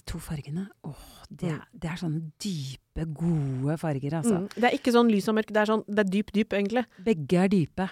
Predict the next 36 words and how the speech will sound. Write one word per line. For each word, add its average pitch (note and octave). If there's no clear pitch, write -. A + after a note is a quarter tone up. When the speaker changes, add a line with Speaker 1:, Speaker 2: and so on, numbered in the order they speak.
Speaker 2:
Men G#3+
det G#3+
er A3+
meget, F#3+
det D3+
er -
litt C#4+
sexy -
business. G#3
Speaker 1:
Veldig F#3+
sexy. F#3+
Altså, G3
det B3+
er F#3
så B3+
sexy. B3
<laughs> G4+
Det D#4+
er D4+
så C#4
gøy. B3
Jeg C#4
lagde B3+
akkurat, G#3
som A3+
jeg A#3
sa A3
til F3
deg F#3
i F#3
går, F#3+
noen G#3+
røde F#3+
fliser F#3
med F3
rosa. E3